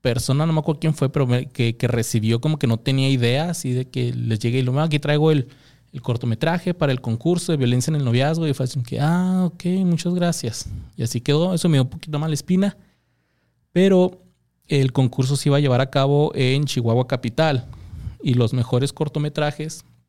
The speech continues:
iban a ser, este, proyectados en Cinépolis.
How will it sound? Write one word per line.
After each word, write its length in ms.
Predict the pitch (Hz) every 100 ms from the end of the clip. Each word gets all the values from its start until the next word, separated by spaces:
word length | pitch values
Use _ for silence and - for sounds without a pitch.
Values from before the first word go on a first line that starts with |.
| _ _ _ _ _ _ - -
iban 280 | 131 127 127
a 60 |
ser, 320 | 117 117 120
este, 360 | 123 - - 117
proyectados 800 | 120 123 104 - - 120 123 -
en 140 | 113
Cinépolis. 680 | 101 110 143 143 113 - -